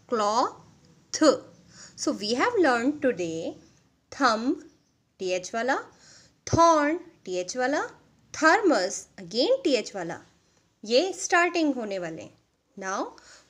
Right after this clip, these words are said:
पाथ, बाथ, क्लॉथ। So ये है हमारे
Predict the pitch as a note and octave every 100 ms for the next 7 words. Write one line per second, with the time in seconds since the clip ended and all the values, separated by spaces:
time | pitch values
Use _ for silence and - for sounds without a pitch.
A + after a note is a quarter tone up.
0 | _ C4+ C#4 C4+ C#4 _ - B3+ C4+ A#4+
1 | - _ _ - F3 G3+ G3 G3 _ _
2 | - - C4 G4 - _ _ _ _ A3
3 | G3+ A3 - _ _ _ - E4 - -
4 | _ _ _ _ _ _ _ _ _ _
5 | _ _ _ _ - - B3 B3+ F#4+ B4+
6 | - _ _ _ _ _ _ F3+ G3+ C4
7 | D4 D4 C#4 C4+ D4+